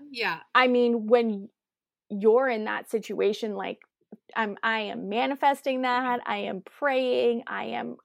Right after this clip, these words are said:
Speaker 2: I wanted the best. At every appointment I went to, the news got better.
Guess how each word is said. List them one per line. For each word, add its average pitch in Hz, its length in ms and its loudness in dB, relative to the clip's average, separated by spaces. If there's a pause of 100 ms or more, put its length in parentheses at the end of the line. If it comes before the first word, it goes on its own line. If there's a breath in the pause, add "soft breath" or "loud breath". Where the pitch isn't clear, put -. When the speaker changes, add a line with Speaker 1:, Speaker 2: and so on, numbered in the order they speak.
Speaker 2:
I 214 160 0
wanted 254 500 -2
the - 80 -6
best. - 640 -10 (640 soft breath)
At 254 140 4
every 302 260 2
appointment 247 560 -6
I 226 120 -4
went 214 340 -6
to, 196 520 -2 (480)
the 220 160 2
news 208 480 -2 (200)
got 185 320 -2
better. - 460 -8